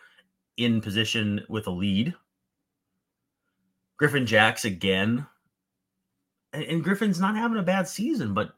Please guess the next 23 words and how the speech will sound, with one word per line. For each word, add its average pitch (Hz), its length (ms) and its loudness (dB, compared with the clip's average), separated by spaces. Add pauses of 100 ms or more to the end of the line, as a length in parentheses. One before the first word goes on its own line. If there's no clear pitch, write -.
(120)
couldn't 190 280 0
throw 202 160 0
enough 196 220 0
strikes. - 680 -4 (960)
Walks 120 240 -2
a 156 40 -6
couple 160 280 -6
guys. 107 720 0 (500)
Defense 139 480 0
doesn't 120 420 2
execute. 117 720 -2 (460)
Then 131 100 -4
you 143 60 4
have 139 80 4
that 131 140 2
strange 143 440 -4
play 123 500 0
where 104 380 -2
Vasquez 110 500 -2
throws 110 240 -4
down 110 220 0
to 95 60 -2
third 113 640 -2